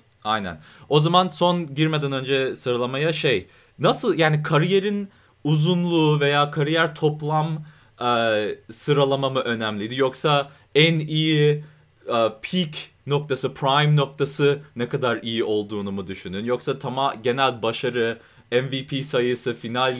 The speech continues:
kazanma sayısı, yüzük falan fi-, yani genel olarak nelere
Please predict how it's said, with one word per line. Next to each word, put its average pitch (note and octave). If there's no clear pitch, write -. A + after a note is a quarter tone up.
kazanma A#2+
sayısı, A#2
yüzük A#2+
falan C3
fi-, A#2+
yani A#2+
genel D3+
olarak F#3+
nelere F3